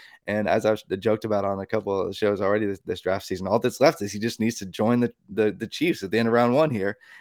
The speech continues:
and then, uh, the rest is history. He'll also be a Hall of Famer, uh,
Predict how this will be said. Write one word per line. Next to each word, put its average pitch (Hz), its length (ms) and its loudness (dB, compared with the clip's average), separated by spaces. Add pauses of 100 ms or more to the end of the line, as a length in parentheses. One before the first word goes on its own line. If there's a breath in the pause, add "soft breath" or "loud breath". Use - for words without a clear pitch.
(120 loud breath)
and 101 220 -4
then, 107 300 0
uh, 101 220 0
the 104 80 0
rest 110 280 -2
is 107 100 -6
history. 87 380 -8
He'll 101 180 0
also 113 340 2
be 92 100 -2
a 87 40 -4
Hall 92 180 -6
of 87 80 -14
Famer, 87 280 -12 (360 soft breath)
uh, 87 240 -2